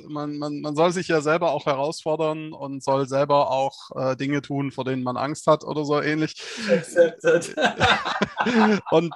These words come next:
Speaker 1: äh, zum, zum Zeitpunkt der Aufnahme dieser Folge, heute fünfter April zweitausendzweiundzwanzig,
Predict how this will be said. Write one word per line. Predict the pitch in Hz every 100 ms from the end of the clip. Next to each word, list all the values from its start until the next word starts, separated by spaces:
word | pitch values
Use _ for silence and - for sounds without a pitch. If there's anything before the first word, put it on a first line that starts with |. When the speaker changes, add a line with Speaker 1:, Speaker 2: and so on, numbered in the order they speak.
| -
Speaker 1:
äh, | 160 160 160
zum, | - 175 180
zum | 185 175
Zeitpunkt | 143 180 208 202 196 165
der | 151
Aufnahme | 185 208 196
dieser | 180 175
Folge, | 156 175 175 170 165 160 143
heute | 147 139 147 131
fünfter | - 147 - 139
April | 123 - - 147 147
zweitausendzweiundzwanzig, | - 127 131 131 123 120 143 151 147 147 - 147